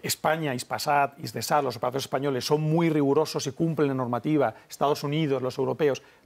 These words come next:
pero en otros continentes no. ¿Por qué? Porque es muy caro. Hay que gastar combustible para esto.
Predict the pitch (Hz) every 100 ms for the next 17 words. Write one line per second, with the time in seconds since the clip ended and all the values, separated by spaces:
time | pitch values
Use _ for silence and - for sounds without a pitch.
0 | _ 139 127 135 - 165 175 147 165 170
1 | 170 180 - - 139 165 - _ _ -
2 | 147 214 226 143 143 147 185 113 - -
3 | _ _ _ _ - - 151 123 - 180
4 | 160 - _ - 127 117 - 180 - -
5 | - 98 - 190